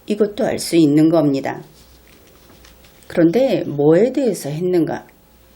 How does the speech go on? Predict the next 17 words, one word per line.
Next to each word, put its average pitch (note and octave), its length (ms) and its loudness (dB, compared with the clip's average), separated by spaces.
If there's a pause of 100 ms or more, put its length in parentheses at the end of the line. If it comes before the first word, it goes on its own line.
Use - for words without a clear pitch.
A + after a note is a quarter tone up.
(380)
바로 C#4+ 380 2
입찰 G#3+ 800 -2
참가 A3+ 520 -2
자격의 D#3 840 -2 (160)
범위에 G3 600 0
대해서 D#3+ 400 -6
했다. - 360 -14 (1120)
입찰 F#3+ 460 0
참가 G#3+ 380 -2
자격은 D3+ 600 -2
앞에서 - 360 -6
이야기했듯이, D3 1300 -4 (400)
어, F#3 80 -2
이러이러한 A3 720 0
것들이 E3+ 480 -2
있다 D#3 280 0
했는데 D#3 680 -2